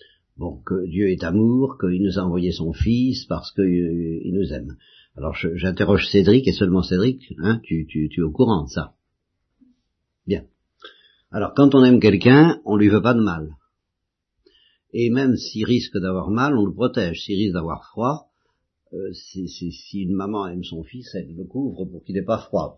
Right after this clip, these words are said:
D'accord ? Bien. Par conséquent, Dieu, supposons qu'en effet c'est naturel de mourir, c'est naturel pour l'homme de mourir, c'est vrai, c'est naturel pour l'homme de mourir, mais si Dieu nous aime, il est quand même bien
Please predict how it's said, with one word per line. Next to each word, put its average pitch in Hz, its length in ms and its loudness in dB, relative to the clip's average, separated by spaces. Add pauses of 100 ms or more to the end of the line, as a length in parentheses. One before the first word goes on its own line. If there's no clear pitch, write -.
(100)
D'accord ? 127 680 2 (1040)
Bien. - 160 -4 (840)
Par 113 120 0
conséquent, 127 320 4
Dieu, 107 500 4
supposons 117 480 -4
qu'en 110 300 0
effet 104 220 2
c'est 87 140 0
naturel 107 440 4
de 82 100 2
mourir, 117 600 2
c'est 92 100 -6
naturel 101 460 0
pour 87 160 2
l'homme 95 180 4
de 85 80 2
mourir, 98 280 2 (100)
c'est 78 120 -6
vrai, 113 320 0
c'est - 140 -12
naturel 85 420 -8
pour 69 120 -12
l'homme 82 280 -6
de 80 40 -12
mourir, 117 320 -4 (360)
mais 90 60 -10
si 110 160 -4
Dieu 113 160 2
nous 101 220 6
aime, 131 160 8
il 98 100 6
est - 20 6
quand 104 280 6
même 98 80 0
bien 90 180 -2